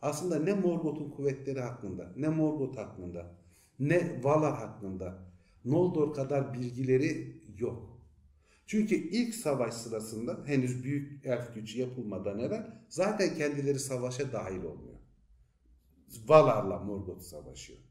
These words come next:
Ondan sonra Morgoth üç çağ boyunca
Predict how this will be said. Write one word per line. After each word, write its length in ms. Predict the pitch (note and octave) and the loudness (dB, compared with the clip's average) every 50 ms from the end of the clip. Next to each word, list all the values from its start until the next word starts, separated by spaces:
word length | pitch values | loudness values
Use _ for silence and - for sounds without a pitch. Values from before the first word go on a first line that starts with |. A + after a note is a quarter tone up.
| _ _ _ _ _ - - | _ _ _ _ _ -12 0
Ondan 300 | - D3 E3+ F#3+ F#3 F3+ | 2 4 4 6 4 2
sonra 220 | E3+ - F3+ F3 E3 | 2 4 4 4 4
Morgoth 540 | D#3+ D#3+ E3 D#3+ D#3+ D#3+ D#3+ D#3+ D#3+ - - - - - - - | 4 4 2 2 2 2 2 0 0 -4 -10 -14 -18 -20 -12 -10
üç 260 | E3+ E3 F3 E3+ - | -8 -8 -8 -6 -4
çağ 300 | - D#3 D3+ C#3 C3+ B2+ | 0 2 4 4 4 4
boyunca 640 | C3 C3+ B2+ B2+ B2 B2 A#2+ B2+ B2+ A#2 A#2+ - - | 2 2 4 4 2 4 4 6 6 4 4 0 -4